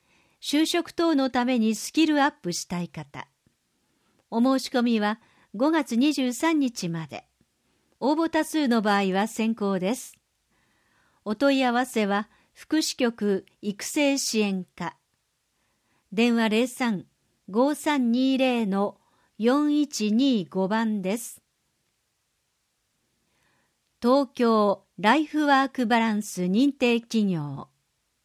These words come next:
生活と仕事を両立しながら生き生きと働き続けられる職場の実現に向け、優れた取り組みを実施している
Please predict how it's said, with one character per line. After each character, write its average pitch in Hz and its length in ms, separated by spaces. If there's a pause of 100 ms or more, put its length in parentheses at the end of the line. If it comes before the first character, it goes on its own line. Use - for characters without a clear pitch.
(920)
生 277 320
活 294 260
と 254 140
仕 247 180
事 254 320
を 247 80
両 247 240
立 254 320
し 226 140
な 233 140
が 214 120
ら 196 200 (320)
生 214 140
き - 20 (240)
生 - 20
き - 100
と 240 140
働 294 420
き - 140
続 254 220
け 262 160
ら 262 100
れ 262 140
る 202 120
職 220 300
場 262 140
の 247 140
実 196 280
現 220 180
に 185 120
向 175 140
け、 - 280 (800)
優 247 160
れ 359 140
た 262 160
取 247 200
り 240 60
組 233 200
み 226 80
を 214 100
実 208 160
施 240 240
し 233 100
て 226 160
い 220 120
る 202 200